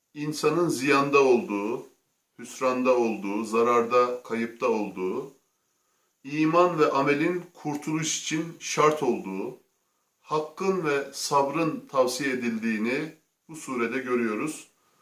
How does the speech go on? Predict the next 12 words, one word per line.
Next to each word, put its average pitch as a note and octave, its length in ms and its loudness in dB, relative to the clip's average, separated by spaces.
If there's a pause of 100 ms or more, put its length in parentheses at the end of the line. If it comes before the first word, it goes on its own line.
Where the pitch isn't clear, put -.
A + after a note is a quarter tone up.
(320)
Bu G3 80 -10
surenin E3+ 440 2
faziletiyle D#3+ 760 0
ilgili C#3 340 -2
olarak A#2+ 520 4
Beyhaki'nin D3 680 -2
Şuabul C#3 560 4
İman'ında C3+ 960 4 (220)
şöyle C#3+ 360 -4
bir B2 160 -2
rivayet C3 440 8
bulunmaktadır. G#2+ 880 -2